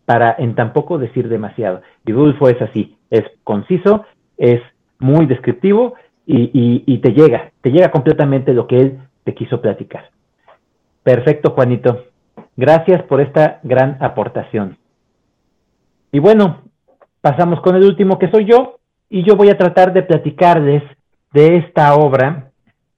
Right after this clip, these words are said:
tan, tan interesante para mí. Eh, es una obra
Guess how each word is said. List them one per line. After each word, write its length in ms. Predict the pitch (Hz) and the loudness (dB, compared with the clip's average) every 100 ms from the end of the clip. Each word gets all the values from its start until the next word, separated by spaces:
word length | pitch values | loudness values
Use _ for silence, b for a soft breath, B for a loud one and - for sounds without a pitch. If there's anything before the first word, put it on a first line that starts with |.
| _ | _
tan, 420 | 170 180 190 196 | 2 2 0 -2
tan 480 | 180 185 208 220 226 | 0 2 2 0 -2
interesante 720 | - 151 151 147 160 170 160 | -2 0 2 2 0 -2 -2
para 320 | 170 - 117 117 | -2 -2 -2 0
mí. 280 | 160 285 - _ _ _ _ _ _ | -2 -2 -10 _ _ _ _ _ _
Eh, 380 | 135 135 131 123 | 0 4 4 4
es 200 | 147 151 | 2 2
una 200 | 160 151 | 0 2
obra 600 | 147 147 156 151 131 _ | 2 4 2 0 -4 _